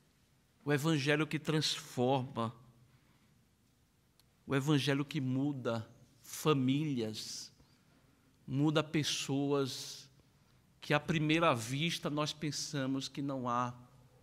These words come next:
jeito para elas. Porque eu não me envergonho do Evangelho, porque é o poder de Deus para a salvação de todo aquele que crê.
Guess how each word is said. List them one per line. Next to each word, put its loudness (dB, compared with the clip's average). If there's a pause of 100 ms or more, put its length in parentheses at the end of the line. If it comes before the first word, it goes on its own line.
(1000)
jeito 2
para -2
elas. -6 (1600)
Porque 0
eu 6
não 6
me 6
envergonho 2
do 2
Evangelho, 0 (1080)
porque -2
é 8
o 6
poder 2
de -4
Deus 0
para 2
a 0
salvação 0
de -4
todo 2
aquele -2
que -8
crê. -6